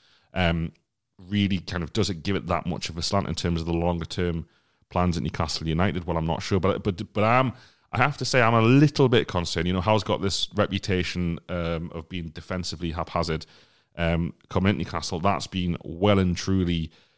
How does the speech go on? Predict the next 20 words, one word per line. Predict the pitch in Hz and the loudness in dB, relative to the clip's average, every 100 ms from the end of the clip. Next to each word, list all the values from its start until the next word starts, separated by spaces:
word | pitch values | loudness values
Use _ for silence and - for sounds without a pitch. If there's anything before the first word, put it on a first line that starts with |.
| _ | _
you | 104 | -4
know, | 92 | -4
kicked | - 98 - | 0 -2 0
out | 78 | -2
of | |
the | 71 | 0
park. | 90 87 | 0 2
All | 98 101 | 6 6
of | 87 | 6
us | 87 - | 4 2
listening | 90 85 | 0 0
to | |
this | 82 | -4
podcast | - 95 - 92 - | -2 -2 -2 -8 -6
have | 80 | -6
seen | 80 | -4
so | - - 98 98 | -2 2 6 6
many | 90 92 | 4 2
strong | 87 - 87 | 0 0 -2
defensive | 82 95 85 87 | -2 -4 -4 -6